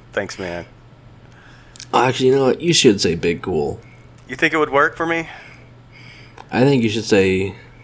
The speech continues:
Speaker 2: big cool, but instead of big cool, just say, "Man, I'm big coolin'."
Speaker 1: <laughs> Like big chillin' or big pimpin'.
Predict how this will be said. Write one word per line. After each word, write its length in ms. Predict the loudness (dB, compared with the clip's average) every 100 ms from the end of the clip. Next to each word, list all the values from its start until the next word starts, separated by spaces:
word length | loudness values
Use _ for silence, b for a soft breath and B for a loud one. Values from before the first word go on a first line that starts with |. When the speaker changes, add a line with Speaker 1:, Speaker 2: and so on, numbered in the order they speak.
| B -20 -20 B B B B -2
Speaker 2:
big 260 | 2 2 0
cool, 520 | 2 4 4 2 -2 -4
but 80 | 0
instead 260 | 0 2 2
of 280 | 2 -2 -2
big 240 | -4 -4
cool, 240 | -2 0 0
just 220 | -2 0
say, 340 | 0 0 -4 -4
"Man, 220 | 0 2
I'm 160 | 2 2
big 340 | 2 2 0
coolin'." 600 | -4 -2 0 -2 -4 -10 -16 -20 -20 -14
Speaker 1:
<laughs> 1300 | -6 0 2 2 2 2 4 4 2 0 0 -2 -4 -10 -20 -20 B B B B B B B B B -6
Like 280 | -4 -2 -4
big 160 | -4
chillin' 320 | -2 -2 0 -2
or 60 |
big 240 | -6 -8 -6
pimpin'. 440 | -8 -4 -6